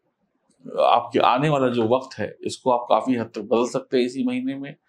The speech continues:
तो मेष राशि वालों के लिए सफलता की एक नई सीढ़ी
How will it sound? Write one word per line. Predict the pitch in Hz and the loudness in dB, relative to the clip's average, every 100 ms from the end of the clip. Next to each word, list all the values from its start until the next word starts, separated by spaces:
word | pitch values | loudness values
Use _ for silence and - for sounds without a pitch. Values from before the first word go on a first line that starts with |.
| _ _ - | _ _ -8
तो | |
मेष | 113 123 147 139 | 0 2 4 4
राशि | 120 - | 2 2
वालों | 127 117 113 | 2 2 0
के | 113 | -2
लिए | 113 117 - - _ _ - | -2 0 -2 -4 _ _ -14
सफलता | - 107 117 117 127 | -6 0 2 4 2
की | 120 117 | 0 -2
एक | 110 | -2
नई | 113 123 131 | 0 4 4
सीढ़ी | 131 131 127 110 117 | 6 4 4 2 -2